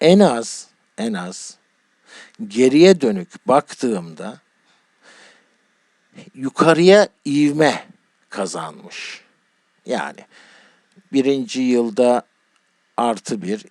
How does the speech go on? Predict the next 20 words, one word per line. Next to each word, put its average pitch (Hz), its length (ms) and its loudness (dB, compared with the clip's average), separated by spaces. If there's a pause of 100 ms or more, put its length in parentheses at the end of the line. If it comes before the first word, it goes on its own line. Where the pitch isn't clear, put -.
ikinci 120 440 -10
yılda 110 640 -4 (100)
artı 110 400 -8
iki, 98 500 -12 (360)
üçüncü 117 400 -8
yılda 113 600 -4
artı 113 400 -6 (120)
iki 104 300 -8
buçuk, - 540 -12
yani 76 300 -14
o 107 300 -6
senenin 101 640 -6 (460)
içinde 104 440 -6
bulunduğu 98 560 -8
dönemin, 104 600 -8
e, 80 540 -18
konjonktürel, 101 1000 -8 (580)
e, - 100 -20 (1800)
durumlarına 110 680 -6
göre. 87 480 -14